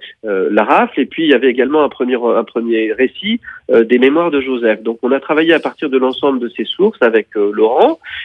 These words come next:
euh, avec Joseph lui-même, évidemment. La, l'avantage, si vous voulez, c'est qu'on était avec le premier concerné, et je dois dire que, euh, il a été particulièrement, euh, euh, extraordinairement attentif,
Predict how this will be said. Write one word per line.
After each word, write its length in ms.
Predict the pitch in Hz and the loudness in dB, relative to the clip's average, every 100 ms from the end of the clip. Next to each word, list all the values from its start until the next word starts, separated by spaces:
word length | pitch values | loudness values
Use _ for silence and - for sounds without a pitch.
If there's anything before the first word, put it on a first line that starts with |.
| - | -4
euh, 80 | 127 | 2
avec 280 | 143 156 175 | 2 2 0
Joseph 360 | 160 151 156 - | 0 0 -2 -4
lui-même, 320 | 147 165 240 | -2 0 2
évidemment. 500 | 170 127 131 139 214 | 0 -2 -2 0 0
La, 300 | 175 127 127 120 - _ | 2 0 0 -4 -10 _
l'avantage, 600 | 120 123 131 - 151 143 | -6 -4 -4 -2 -2 -2
si 80 | - | -6
vous 100 | 123 | -12
voulez, 280 | 123 131 139 | -6 -4 -4
c'est 80 | - | -6
qu'on 160 | 123 120 | -2 -2
était 220 | 113 127 | 2 2
avec 180 | 117 - | 2 -2
le 80 | |
premier 300 | 113 127 131 | -4 -2 -2
concerné, 600 | 120 120 - 120 151 208 208 - - - | -4 -8 -6 -2 2 2 0 -12 -20 -4
et 200 | 147 160 | 0 0
je 100 | 135 | 0
dois 240 | 131 139 | 0 0
dire 200 | 147 185 175 | 0 -2 -4
que, 60 | - | -2
euh, 320 | 139 127 120 | 2 2 0
il 80 | 120 | -2
a 60 | 123 | -4
été 240 | 120 139 | -4 -6
particulièrement, 920 | 131 - 127 - 131 131 156 165 135 | -8 -10 -12 -6 -2 0 4 4 4
euh, 160 | 117 113 - - 123 | 2 -2 -8 -12 -4
euh, 160 | 113 | -2
extraordinairement 720 | 131 123 160 143 143 143 156 | -2 -2 0 0 2 2 2
attentif, 600 | 165 135 147 139 214 240 | 0 0 -4 -6 -8 -4